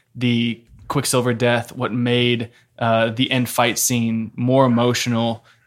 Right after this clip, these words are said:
and felt like we had, you know, some chips in, is we built characters and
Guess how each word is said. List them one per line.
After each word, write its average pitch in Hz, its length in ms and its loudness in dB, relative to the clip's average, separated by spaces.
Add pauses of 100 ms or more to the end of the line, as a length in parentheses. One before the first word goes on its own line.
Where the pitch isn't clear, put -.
and 117 360 0
felt - 160 -2
like 120 120 -4
we 123 100 -2
had, 117 340 -2 (100)
you 127 100 -4
know, 98 260 -4 (100)
some 113 480 -4
chips - 380 -2
in, 160 280 -2 (680)
is 123 340 4
we 120 240 2
built 113 600 0 (240)
characters 113 760 0 (100)
and 113 500 -4